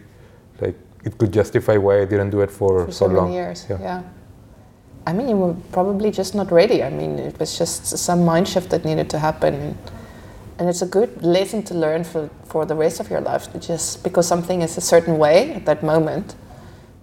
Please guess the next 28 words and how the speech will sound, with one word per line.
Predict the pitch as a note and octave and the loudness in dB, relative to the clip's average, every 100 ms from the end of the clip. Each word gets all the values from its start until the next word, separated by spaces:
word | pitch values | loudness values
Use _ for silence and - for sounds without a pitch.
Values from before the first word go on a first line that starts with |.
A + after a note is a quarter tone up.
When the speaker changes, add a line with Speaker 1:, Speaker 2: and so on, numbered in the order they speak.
| - - - | -20 -20 -8
Speaker 2:
it | E3 E3+ | -8 0
can | F3+ | 2
change. | F3 D#3+ C#3+ - - - | 4 2 2 -12 -16 -4
Speaker 1:
Yeah. | G#2 F#2 - - - - - - - - | -4 -4 -12 -20 -20 -20 -20 -20 -20 -8
And | - G#2+ | 2 4
I | |
think | G#2 A#2 | 6 4
that | B2+ B2+ - - - - - - - - - _ _ _ - | 4 2 -4 -18 -20 -20 -20 -20 -20 -20 -20 _ _ _ -12
that | G#2 G2+ G#2+ | -2 4 4
is | A2+ A2 | 4 4
what | G#2+ F#2+ | 2 2
this | G2 - | -4 -2
movie | G2 F#2+ | 0 0
is | F#2 | 2
Speaker 2:
Yeah. | F#2 | 2
Speaker 1:
about. | F2+ E2 - - - - - - | 2 -2 -10 -20 -20 -20 -20 -6
Speaker 2:
And | C4+ | -4
it's | C#4+ | -2
not | E4+ F4+ | 2 4
necessarily | E4 C#4+ C4 C4 B3 A3 | 2 0 0 4 4 2
just | G3+ G3+ - | 0 -2 -4
pure | A3+ G#3+ | 0 0
self-will. | F#3+ - F#3+ F3 E3 D#3 - - | 2 0 0 0 2 2 0 -4
You | F3 | -2
don't | G3+ A3 | 0 2
have | G3+ F#3+ - | 0 -2 -2
to, | F3 D#3 D#3 - - - - | 0 0 -2 -8 -12 -18 -4
uh, | D#2+ D#2+ | 0 0